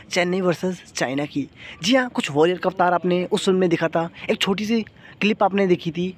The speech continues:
उस फिल्म में, एक नया अवतार आपने देखने को मिलने वाला है कंगुआ में। एक ऐसा अवतार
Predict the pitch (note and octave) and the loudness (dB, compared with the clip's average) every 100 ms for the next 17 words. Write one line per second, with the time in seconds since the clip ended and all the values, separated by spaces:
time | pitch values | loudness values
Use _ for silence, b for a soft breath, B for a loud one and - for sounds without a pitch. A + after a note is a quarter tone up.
0 | A3 - F#3 E3+ F3+ - F3 D#3 F#3 G3 | -8 -2 0 2 0 -2 -2 0 0 0
1 | F#3+ F3+ F3+ F3+ F3 B B E3 E3 F#3 | 0 2 0 -2 -4 B B -2 0 2
2 | F3+ E3 F#3 F3 E3+ F3 - D#3+ D3 D#3 | 4 6 6 4 0 -4 2 4 6 6
3 | D3 B2+ - - B B B B3 - F#3 | 4 0 -8 -20 B B B 0 0 -4
4 | F#3+ A3 F#3 E3+ E3+ | 0 0 2 2 0